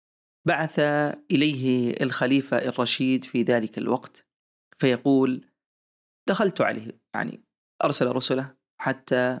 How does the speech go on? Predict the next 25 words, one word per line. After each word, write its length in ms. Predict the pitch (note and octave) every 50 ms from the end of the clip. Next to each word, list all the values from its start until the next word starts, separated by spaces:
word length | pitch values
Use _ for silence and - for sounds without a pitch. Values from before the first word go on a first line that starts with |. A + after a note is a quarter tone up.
| - _ -
يعني 460 | A#2+ A#2+ A#2 G#2+ G#2+ A#2 A#2+ - -
أفد 260 | C3 - C3 A#2 -
عليه 320 | A2+ G#2 A2+ B2+ C3+ B2+ B2
وأدخل، 520 | A2+ - B2+ B2+ - - - - - -
وفعلا 360 | A3 F#3+ - F#3 B2+ B2+ C3+
دخلت 480 | D3 - - E3+ - - C#3 - - -
عليه، 300 | - - - A#2 - _ _ _ _ _ _ _ _ _ _ _ _ _ - -
فإذا 360 | A3 A#3 A3 G3 E3+ D#3 C#3+
صبية 480 | - - D3 C3+ D3 D3+ C#3+ C#3 C3+ - - D3 D3 D3 C#3+ - _ _ _ _ _ -
يعني 360 | - B2+ A#2 A2+ A#2 B2 C3
في 180 | C3 - D3 C#3+
مجلس 460 | D3 D3 C3+ A#2+ B2 C3 B2+ - -
هارون 280 | B2+ B2 B2+ C3 B2+ A#2
الرشيد، 540 | A2 - A#2 A2+ - - - - - _ _ _ _ _ _ _ _ _ _ _ _ _ _ _ _ _ _ _ _ _ _ _ -
فقال: 380 | - D#3+ E3 G#3 G#3 G#3 G3 G3
"من 160 | G#3 A#3 G#3+
هذه 320 | G3 F#3+ E3 C#3 C#3 B2 B2+
الصبية 720 | - - - C3 A2+ B2+ A#2+ A2 A2 A2 A2 A2+ - _ _ _ -
يا 220 | B2+ B2+ B2 -
أصمعي؟" 420 | - - - C3 A2+ - - - - _ _ _ -
لأن 220 | A#2+ C3 B2+ B2
هارون 300 | A#2 A#2+ B2 C3 C3+ B2+
الرشيد 440 | A#2+ A#2 A#2 - - D#3+ E3+ F#3 D#3
يخاطب 460 | C3+ A#2+ - - C3 C3 - A#2+ G#2
الأصمعي، 440 | - - G#2+ - - - - - -